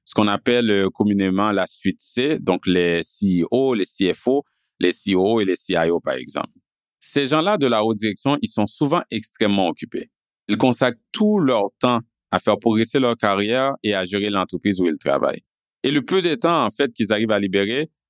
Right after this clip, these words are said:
on s'entend et c'est très normal, ils veulent le passer avec leur famille ou avec, par exemple, les causes caritatives qu'ils veulent supporter. Par conséquent,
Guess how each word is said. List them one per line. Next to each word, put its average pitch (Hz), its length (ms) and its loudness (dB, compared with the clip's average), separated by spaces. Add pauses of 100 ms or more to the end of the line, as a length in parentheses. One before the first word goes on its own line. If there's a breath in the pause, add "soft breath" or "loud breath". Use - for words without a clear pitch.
on 95 80 2
s'entend - 360 2
et 95 100 0
c'est 90 160 -2
très 104 240 -4
normal, 101 500 2
ils 101 100 0
veulent 110 200 0
le 104 100 0
passer 104 260 -2
avec - 140 0
leur 87 160 0
famille 78 400 -2 (380)
ou 95 300 4
avec, 90 440 0 (200)
par 90 100 4
exemple, 85 400 0
les 92 100 2
causes 110 320 0
caritatives 101 640 0
qu'ils 87 140 -2
veulent 85 160 2
supporter. - 560 -2 (340)
Par 113 160 2
conséquent, 143 480 0